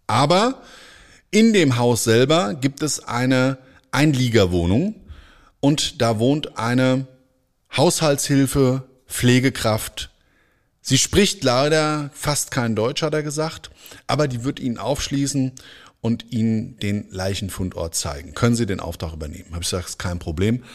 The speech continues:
mache ich natürlich gerne.“ Am nächsten Tag direkt den Auftrag terminiert und ich werde das nie vergessen. Wirklich strahlender Sonnenschein,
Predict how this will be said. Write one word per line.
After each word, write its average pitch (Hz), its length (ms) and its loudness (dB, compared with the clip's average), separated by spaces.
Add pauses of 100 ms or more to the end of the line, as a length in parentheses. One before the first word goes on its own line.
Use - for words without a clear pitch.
(280)
mache 82 180 -4
ich - 100 -6
natürlich 85 420 -8
gerne.“ - 260 -12 (180)
Am 117 160 2
nächsten 156 400 2
Tag 117 380 -4
direkt - 480 -6 (320)
den 98 120 -8
Auftrag 98 440 -6
terminiert 92 720 -2 (920)
und 107 120 0
ich 107 100 0
werde 120 160 2
das 104 80 -4
nie 120 140 2
vergessen. 123 560 -2 (1120)
Wirklich 120 340 0 (180)
strahlender 127 580 -2
Sonnenschein, 147 680 -2